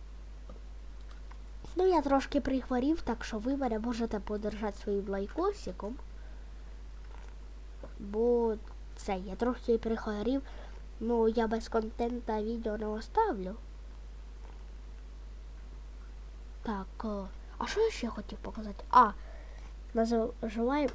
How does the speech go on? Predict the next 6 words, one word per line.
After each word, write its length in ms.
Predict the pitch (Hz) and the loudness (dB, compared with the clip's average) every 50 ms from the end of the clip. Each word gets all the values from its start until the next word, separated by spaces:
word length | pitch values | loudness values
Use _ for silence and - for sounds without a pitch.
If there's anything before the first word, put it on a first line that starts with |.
| - | 2
Escape, 640 | - 233 226 - - - - 208 214 240 247 - - - - - - - - - - - - | 0 0 0 0 -4 -4 0 2 4 4 2 0 -4 -10 -10 -10 -10 -8 -8 -8 -8 -4 0
налаштування, 840 | 233 226 220 226 226 233 - - 247 226 208 202 214 220 226 240 240 - - | 2 4 4 4 4 2 2 2 2 2 2 2 0 2 2 0 0 0 0
керування. 640 | - 220 220 220 226 214 202 196 202 220 226 247 247 - - - - - - - | 0 0 2 2 0 0 0 0 0 2 0 0 -2 -2 -4 -6 -6 -8 -4 2
І 120 | - 262 | 6 10
ось 320 | 285 302 294 262 - - - | 12 12 12 12 8 4 2
о. 160 | 240 196 196 | 2 2 2